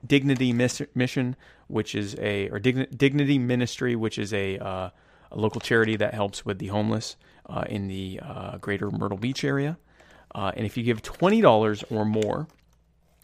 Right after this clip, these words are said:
to paypal dot me slash Spike Cohen, we'll actually mail one of these to you, and I'll sign it right here, V P Spike Cohen, so you'll have that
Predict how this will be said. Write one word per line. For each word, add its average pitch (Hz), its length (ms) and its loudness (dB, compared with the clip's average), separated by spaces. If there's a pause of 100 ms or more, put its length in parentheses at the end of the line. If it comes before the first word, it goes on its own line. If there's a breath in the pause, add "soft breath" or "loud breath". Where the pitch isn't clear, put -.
to 113 140 -8
paypal 104 460 0
dot 101 180 0
me 104 120 -4
slash - 340 -4
Spike 104 260 -2
Cohen, 110 360 -2 (920 loud breath)
we'll 131 120 2
actually 151 300 0
mail 127 360 4
one 110 180 4
of 95 100 -4
these 104 200 -4
to - 120 -8
you, 110 120 -2
and 110 140 -4
I'll 127 100 -2
sign 127 260 -2
it 120 80 -2
right 120 180 0
here, 120 200 -2
V 117 160 -6
P 120 160 -8
Spike 120 300 -6
Cohen, 120 340 -4 (320 loud breath)
so - 160 -4
you'll 104 160 2
have 104 180 0
that 107 320 2